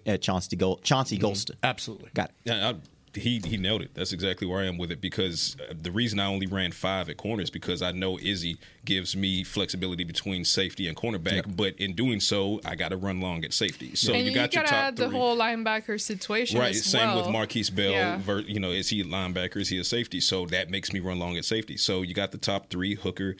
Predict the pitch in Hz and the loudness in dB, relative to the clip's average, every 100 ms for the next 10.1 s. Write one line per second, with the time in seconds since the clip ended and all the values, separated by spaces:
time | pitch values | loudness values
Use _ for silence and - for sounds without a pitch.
0 | - - - - 92 90 85 80 98 95 | -10 -16 -14 -4 -2 -2 -2 0 0 0
1 | 92 92 92 - 92 95 87 87 87 85 | 0 0 -2 -4 -4 -2 -2 -2 -2 -4
2 | - 110 98 - - 90 90 87 92 98 | -2 0 0 0 -2 -2 -2 -2 -2 -2
3 | 101 104 107 - 92 - 90 87 80 90 | 0 -2 -4 -6 -10 -6 -6 -6 -4 -4
4 | 82 87 101 90 85 90 85 82 82 82 | -4 -6 -6 -6 -2 -2 -2 -4 -4 -6
5 | - 82 - 95 101 98 95 95 85 87 | -4 -4 -4 -2 0 0 0 -2 -4 -4
6 | 87 82 80 - 95 92 92 90 87 - | -4 -4 -6 -4 -2 0 0 -2 -4 -10
7 | - - - 87 87 82 80 82 _ _ | -20 -16 -6 -4 -2 -2 -4 -8 _ _
8 | - - - - 107 101 98 98 - 104 | -20 -20 -12 -4 0 4 4 4 2 0
9 | 87 85 73 76 85 107 92 - - 87 | 0 0 0 0 0 0 0 -2 -6 -4